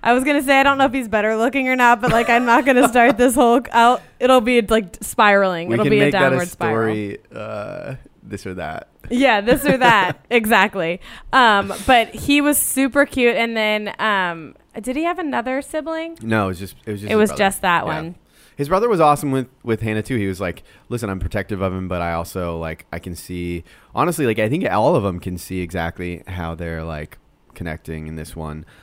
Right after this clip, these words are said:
Speaker 2: I didn't expect, I thought, like, Peter and her didn't really have an emotional connection before this episode.
Speaker 1: Right.
Speaker 2: They for sure were, like, on the same page. Ex-, oh, except for, we didn't talk about this yet. At the very end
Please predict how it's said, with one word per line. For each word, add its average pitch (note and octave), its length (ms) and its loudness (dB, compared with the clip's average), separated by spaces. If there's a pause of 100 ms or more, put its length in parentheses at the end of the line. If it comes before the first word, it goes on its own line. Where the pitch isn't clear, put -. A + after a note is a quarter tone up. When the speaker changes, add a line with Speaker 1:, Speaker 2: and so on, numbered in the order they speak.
(100)
Speaker 2:
I G#2+ 140 0
didn't C3 220 -4
expect, G#2 440 -6
I G2+ 80 -6
thought, A#2 180 -2
like, G2 160 -6 (200)
Peter G2 320 -2
and F#2 100 -4
her F#2 180 -4
didn't F#2 200 -8
really F2+ 320 -6
have F2 300 -6
an F2+ 60 -8
emotional F2 460 -12
connection A2 420 -8
before C3+ 260 -12
this C#3 160 -10
episode. E3+ 540 -10
Speaker 1:
Right. G3 560 -2
Speaker 2:
They C3+ 160 0
for - 420 -8
sure F#2 840 -8 (640)
were, F#2 380 -8
like, D#2+ 320 -10 (140)
on F2 180 -6
the E2 80 -12
same C#2+ 180 -12
page. - 380 -16 (200)
Ex-, - 360 -6
oh, F3 160 4
except E3 300 -6
for, D#3 100 -8
we C3 100 -6
didn't C#3 140 -4
talk C#3 100 -4
about A#2 120 -8
this F2 100 -14
yet. D2+ 80 -14 (500)
At A2 100 -6
the B2+ 80 -4
very C3+ 240 2
end C3 300 -2